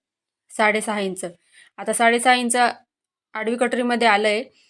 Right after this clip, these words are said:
तर उभी कटोरी ही एक इंच एक्स्ट्रा घ्यायची, म्हणजे साडेसात इंच उभी कटोरी येणार आहे आपली.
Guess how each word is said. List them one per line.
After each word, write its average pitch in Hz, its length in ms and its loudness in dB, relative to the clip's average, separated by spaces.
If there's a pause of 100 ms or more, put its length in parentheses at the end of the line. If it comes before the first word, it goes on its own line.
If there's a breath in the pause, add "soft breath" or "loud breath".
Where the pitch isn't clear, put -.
(280 soft breath)
तर 233 100 -2
उभी 233 240 0
कटोरी 254 340 2
ही 247 140 -2
एक 240 260 -2
इंच 240 180 -4
एक्स्ट्रा 240 360 -2
घ्यायची, 202 320 -2
म्हणजे 196 280 -6
साडेसात 220 560 0
इंच 220 240 -4 (880)
उभी 220 220 -2
कटोरी 214 360 -2
येणार 196 240 -2
आहे 190 160 -6
आपली. 175 280 -12